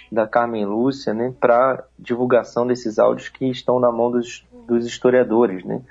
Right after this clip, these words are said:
estão sendo trabalhados agora. Ah, e sim, eh, o comentário do Mourão, pra gente não se estender muito mais sobre esse assunto, eu queria só trazer uma, uma, algo à reflexão. Eh,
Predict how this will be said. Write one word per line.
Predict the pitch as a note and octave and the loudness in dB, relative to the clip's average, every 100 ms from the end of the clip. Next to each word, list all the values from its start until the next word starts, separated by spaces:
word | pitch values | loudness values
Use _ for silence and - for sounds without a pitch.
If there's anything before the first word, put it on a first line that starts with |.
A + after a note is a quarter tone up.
| - - | -20 -14
estão | - G#2+ | -6 -4
sendo | - A2+ | -4 -4
trabalhados | A2+ A2+ A2+ A2 A2 A#2 B2+ | 0 0 2 2 2 2 0
agora. | A#2+ A2 G#2+ F#2 - - - - | 2 4 2 0 -8 -20 -20 -2
Ah, | F3+ | 0
e | C#3 | 0
sim, | - A#2+ - | -4 -6 -4
eh, | B2 A#2 - - | -2 0 -2 -4
o | D3+ | 0
comentário | F#3 F#3 E3 - D#3 F#3 E3+ - _ _ - | 0 2 0 2 2 2 -4 -8 _ _ -8
do | D3 | -2
Mourão, | D3 A#2+ A#2+ A2+ | 0 2 0 0
pra | A2+ | -4
gente | A#2 A#2+ - A#2 A2 _ - | -10 -8 -4 -4 -4 _ -10
não | A2+ A#2+ | -6 -4
se | - | -6
estender | - - A#2 A#2 A#2 | -6 -2 2 2 2
muito | A#2+ A#2+ A#2+ | 0 0 2
mais | A#2 B2 | 2 2
sobre | A#2+ A#2+ | 0 0
esse | A#2+ | 0
assunto, | G#2+ - A#2+ A#2+ | -4 -4 -2 -2
eu | |
queria | - C3+ C#3 | 2 0 2
só | - D#3+ | 0 0
trazer | E3 - D3 C3 D3 | 0 0 0 0 -2
uma, | D3 D3+ | -2 -6
uma, | C#3 C3+ | -4 -2
algo | - C3 D3 | 2 0 2
à | C#3+ | 0
reflexão. | C#3 - C#3+ - - A2+ A2 G#2+ _ _ - _ A2+ | -2 -4 -6 -8 -2 -2 -2 -6 _ _ -20 _ -8
Eh, | A2 G#2+ | -4 -4